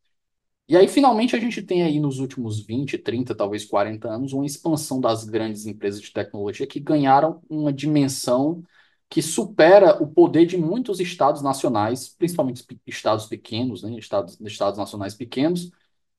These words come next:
E aí a gente vê que o, o, o constitucionalismo, ele tem uma expansão de escopo subjetivo. Ele agora não trata só de,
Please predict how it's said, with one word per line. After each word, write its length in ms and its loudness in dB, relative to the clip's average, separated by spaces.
E 120 0
aí 80 6
a 40 8
gente 240 2
vê 200 8
que 100 -2
o, 60 2
o, 480 -2
o 80 -4
constitucionalismo, 680 0
ele 140 0
tem 220 -2
uma 160 0
expansão 600 0
de 120 0
escopo 440 4
subjetivo. 680 2
Ele 160 4
agora 360 6
não 240 2
trata 340 2
só 320 0
de, 640 -8